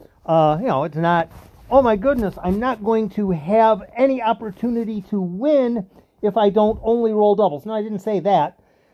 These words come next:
But if I had my druthers, I would rather, yeah, I, I, if I end up getting to roll twice or a third time when I'm trying to acquire all the property on the board,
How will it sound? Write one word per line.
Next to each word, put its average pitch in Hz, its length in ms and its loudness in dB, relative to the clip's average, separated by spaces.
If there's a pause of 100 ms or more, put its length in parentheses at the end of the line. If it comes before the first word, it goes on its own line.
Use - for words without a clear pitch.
(300)
But 202 400 2 (160)
if 285 160 -2
I 247 120 6
had 226 220 0
my 208 120 0
druthers, 165 400 -2 (640)
I 294 160 2
would 320 180 0
rather, 190 540 0 (720)
yeah, 294 600 2 (200)
I, 196 120 -2
I, 254 320 -2 (340)
if 196 160 -10
I 151 180 -2
end 208 220 -4
up 202 180 -8
getting 190 280 -4
to 190 120 -6
roll 175 480 -2
twice 208 540 0 (440)
or 131 140 -4
a 117 60 -6
third 247 420 -2
time 214 480 -4 (600)
when 165 120 -2
I'm 165 200 -2
trying 165 280 -4
to 175 240 -6
acquire 139 440 0
all 139 180 -2
the 123 80 -12
property 135 440 -8
on 120 140 -6
the 123 80 -4
board, 165 500 2